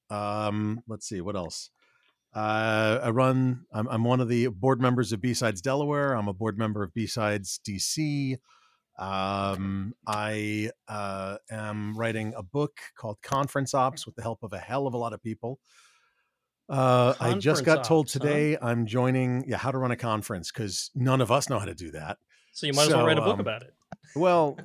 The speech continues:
Speaker 2: <laughs>
Speaker 1: there, I've, I've been asked to brain dump about this, about this kind of topic a lot, and it's like, finally, I'm just like, "Fine, we're just writing a book, screw it." And,
Speaker 2: Seems
Speaker 1: um,
Speaker 2: valid.
Speaker 1: I'm also, I just got told today I'm being put on the Leadership Council for the Cyber First Responder Initiative.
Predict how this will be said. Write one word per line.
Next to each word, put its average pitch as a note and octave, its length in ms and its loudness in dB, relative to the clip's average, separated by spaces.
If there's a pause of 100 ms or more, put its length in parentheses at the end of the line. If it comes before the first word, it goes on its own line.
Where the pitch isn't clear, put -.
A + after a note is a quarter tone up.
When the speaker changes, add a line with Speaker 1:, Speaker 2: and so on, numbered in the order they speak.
(100)
Speaker 2:
<laughs> - 1800 -6
Speaker 1:
there, E3 360 2
I've, D3 160 2
I've C#3 160 4
been E3+ 120 2
asked E3+ 180 2
to D3+ 60 0
brain C#3 260 2
dump A#2+ 180 0
about A2 240 2
this, G#2 140 -8 (200)
about G#2 240 -2
this G#2+ 120 -6
kind A#2 200 -4
of F#2 80 -6
topic G#2 320 -2
a G2 60 -4
lot, F#2 380 -2
and G#2 100 -6
it's G2 100 -4
like, G2+ 180 -4
finally, A2+ 360 -2
I'm G2+ 80 -4
just G2+ 120 -8
like, G2 140 -6
"Fine, F#2 320 -6
we're F#2 100 -12
just G2 160 -12
writing F#2 180 -10
a D2+ 60 -18
book, E2+ 220 -20
screw - 200 -16
it." - 80 -18 (1040)
And, A2 340 2
Speaker 2:
Seems D3+ 220 4
Speaker 1:
um, G2+ 60 2
Speaker 2:
valid. G2+ 380 -2 (520)
Speaker 1:
I'm G#2 160 0
also, B2 580 2
I A2 80 -2
just A#2+ 160 -6
got C3 140 0
told B2+ 200 0
today B2 300 0
I'm A2+ 140 -2
being A2 180 -2
put B2+ 140 -4
on A2 100 -2
the G#2+ 60 -4
Leadership A2+ 400 -6
Council A2+ 380 -4
for G#2+ 100 -10
the G2 80 -6
Cyber G#2+ 360 -4
First G#2 220 -6
Responder A#2 500 -4
Initiative. B2+ 500 -6